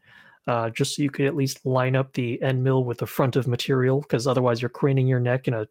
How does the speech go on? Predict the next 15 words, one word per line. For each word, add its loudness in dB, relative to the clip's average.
tiny 0
box 0
that -6
your -2
head -2
barely 0
fits -2
in, -2
uh, 0
to -2
check -2
whether 2
or -2
not 0
the -2